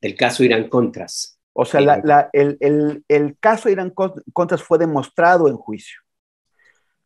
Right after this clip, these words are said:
Speaker 2: El,
Speaker 1: No, no,
Speaker 2: el
Speaker 1: sí, yo, yo no, yo no digo
Speaker 2: Ol-,
Speaker 1: eso,
Speaker 2: espérame,
Speaker 1: lo,
Speaker 2: espérame,
Speaker 1: lo que
Speaker 2: espérame,
Speaker 1: me
Speaker 2: Alberto.
Speaker 1: refiero es al,
Speaker 2: Nada más
Speaker 1: al, al
Speaker 2: para
Speaker 1: nombre
Speaker 2: in-,
Speaker 1: Caro Quintero. Al nombre
Speaker 2: información
Speaker 1: Caro
Speaker 2: para,
Speaker 1: Quintero.
Speaker 2: información para nuestra audiencia.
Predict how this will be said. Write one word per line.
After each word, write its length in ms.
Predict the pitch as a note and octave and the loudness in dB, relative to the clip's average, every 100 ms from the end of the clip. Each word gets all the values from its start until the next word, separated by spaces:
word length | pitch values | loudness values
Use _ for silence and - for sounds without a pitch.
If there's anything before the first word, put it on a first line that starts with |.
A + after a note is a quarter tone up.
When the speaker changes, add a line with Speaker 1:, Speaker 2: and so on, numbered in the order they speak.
| - | -4
Speaker 2:
El, 380 | C3 C3 C3+ C3+ | 0 2 0 0
Speaker 1:
No, 100 | E3+ | 4
no, 80 | C3+ | 4
Speaker 2:
el 40 | |
Speaker 1:
sí, 200 | C3+ F3 | 4 2
yo, 140 | E3+ - | 2 2
yo 120 | E3+ | 4
no, 80 | D#3+ | 4
yo 120 | D#3+ | 4
no 80 | E3 | 4
digo 160 | D#3 | 6
Speaker 2:
Ol-, 60 | D3+ | 6
Speaker 1:
eso, 240 | D3+ A#2+ | 4 0
Speaker 2:
espérame, 280 | - - F3+ | -2 2 2
Speaker 1:
lo, 20 | |
Speaker 2:
espérame, 280 | D3 - E3+ | 2 2 2
Speaker 1:
lo 0 | |
que 80 | C#3+ | 0
Speaker 2:
espérame, 220 | A#2+ E3 | 2 2
Speaker 1:
me 60 | C#3+ | 2
Speaker 2:
Alberto. 180 | A#2+ A#2+ | 0 0
Speaker 1:
refiero 220 | D3+ D#3 | 2 2
es 140 | D#3+ | 4
al, 80 | D#3 | 2
Speaker 2:
Nada 100 | - | 4
más 120 | A2+ | 4
Speaker 1:
al, 80 | A2+ | 2
al 60 | - | 2
Speaker 2:
para 200 | D3+ C#3+ | 2 4
Speaker 1:
nombre 200 | D3 D3 | 4 2
Speaker 2:
in-, 80 | |
Speaker 1:
Caro 180 | D3 D3+ | 2 2
Quintero. 400 | C#3+ A2+ - B2+ | 2 -4 0 0
Al 40 | F#2 | 0
nombre 600 | - _ _ - D#3+ D3+ | -6 _ _ 0 2 4
Speaker 2:
información 420 | C3 D3+ D#3 F#3 | 4 4 4 2
Speaker 1:
Caro 100 | C3 | 2
Speaker 2:
para, 140 | F3+ E3+ | 2 0
Speaker 1:
Quintero. 280 | C#3+ - _ - | -2 -8 _ -4
Speaker 2:
información 500 | C#3+ D3+ D3 C#3 F3+ | -2 0 -2 -2 -2
para 160 | F#3 F3 | 0 2
nuestra 340 | C#3+ B2+ B2 | 2 0 -4
audiencia. 480 | B2+ C#3 C#3 - | 0 0 -2 -6